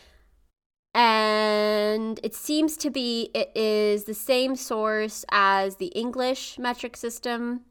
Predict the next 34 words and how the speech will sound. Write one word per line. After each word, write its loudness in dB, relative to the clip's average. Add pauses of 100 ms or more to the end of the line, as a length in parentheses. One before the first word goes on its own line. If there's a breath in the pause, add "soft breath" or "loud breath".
(120)
as -2
in 0
it 0
came -2
from -6
the -6
Roman -2
source. -6 (1000 soft breath)
But 4 (160)
it 0
does 4
say 0
they -2
had 0
different -4
values 2
in -6
the -4
past, -2 (160)
whereas 0
they're -2
standardized -4
now. -4
So 0
it 0
might 4
be 0
that -4
it -2
was, -2
it -6
was -2
something -4
different. -12